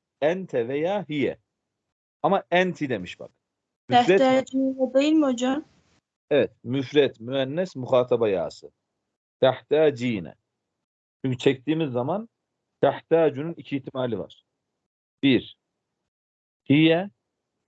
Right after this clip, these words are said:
Speaker 1: iki, ente. Ehtacu faili tahtına müstetir ene. Yahtacu faili tahtına müstetir huve. Ama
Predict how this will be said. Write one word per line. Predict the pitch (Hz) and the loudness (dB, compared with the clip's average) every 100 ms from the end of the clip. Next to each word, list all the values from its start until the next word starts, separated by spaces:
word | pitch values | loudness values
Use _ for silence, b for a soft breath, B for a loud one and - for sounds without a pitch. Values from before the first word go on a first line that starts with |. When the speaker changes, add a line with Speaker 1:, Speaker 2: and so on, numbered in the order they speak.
| - | -6
Speaker 1:
iki, | 113 - 151 190 - - _ _ _ _ _ _ _ _ _ _ _ _ | -6 0 2 2 -2 -8 _ _ _ _ _ _ _ _ _ _ _ _
ente. | 139 135 110 - - _ _ _ _ _ _ _ _ _ _ _ | 0 0 -2 -10 -16 _ _ _ _ _ _ _ _ _ _ _
Ehtacu | 143 147 - 190 220 190 156 208 - _ _ _ | 2 2 -2 0 2 2 -2 -6 -8 _ _ _
faili | - 123 135 151 | -4 2 2 2
tahtına | 147 135 127 131 | -2 -4 -4 -10
müstetir | 117 113 113 165 156 - | -10 -10 -8 -8 -10 -8
ene. | 104 73 _ _ _ _ _ - | -8 -8 _ _ _ _ _ -4
Yahtacu | 123 135 - 190 190 147 | 0 0 2 2 2 0
faili | 127 135 135 143 | -4 0 0 0
tahtına | 135 127 123 117 | -2 -4 -2 -8
müstetir | 113 110 107 143 | -6 -10 -8 -10
huve. | 135 101 71 _ _ _ _ - | -2 -2 -2 _ _ _ _ -2
Ama | 147 175 139 | 0 2 0